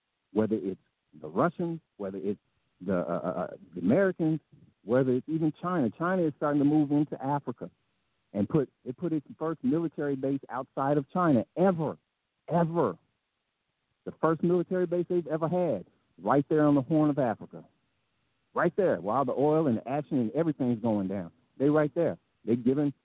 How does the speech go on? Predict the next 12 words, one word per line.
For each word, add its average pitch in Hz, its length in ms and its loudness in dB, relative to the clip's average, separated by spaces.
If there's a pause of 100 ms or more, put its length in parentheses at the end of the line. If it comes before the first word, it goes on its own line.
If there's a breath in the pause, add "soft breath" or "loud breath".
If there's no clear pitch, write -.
(160)
uh, 104 40 -10
uh, 95 640 -6
uh, 95 40 -10
uh, 87 120 -10 (160)
giving. 98 260 -4 (240)
They 113 80 2
making 135 320 2
all 143 160 -4
kinds 151 320 -4
of 98 140 -8
billion-dollar 143 540 0
loans 147 420 -2